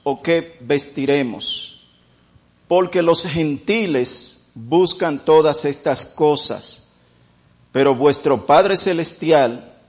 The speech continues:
sabe que tenéis necesidad de todas estas cosas. Mas buscad primeramente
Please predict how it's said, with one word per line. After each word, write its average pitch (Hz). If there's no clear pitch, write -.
sabe 143
que 139
tenéis 135
necesidad 135
de 120
todas 143
estas 127
cosas. -
Mas 135
buscad 175
primeramente 160